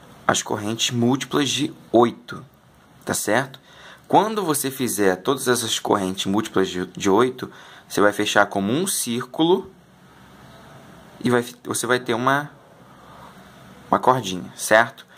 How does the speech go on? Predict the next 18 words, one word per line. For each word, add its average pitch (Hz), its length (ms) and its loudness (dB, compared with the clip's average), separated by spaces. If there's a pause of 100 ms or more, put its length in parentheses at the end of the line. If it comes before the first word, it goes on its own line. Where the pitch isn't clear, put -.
(340)
Eu - 120 -2
vou 110 120 4
adiantar 117 360 2
aqui 113 120 -4
o 107 40 -2
meu, 98 160 2
vou 107 80 0
fazer 107 180 0
uma 110 60 4
amostra 110 280 2
pequena 120 460 -2
pra 120 100 -2
mo-, 104 200 0
mostrar 101 360 0
o 123 60 2
ponto 107 300 -2
pra 101 120 0
vocês 95 640 -4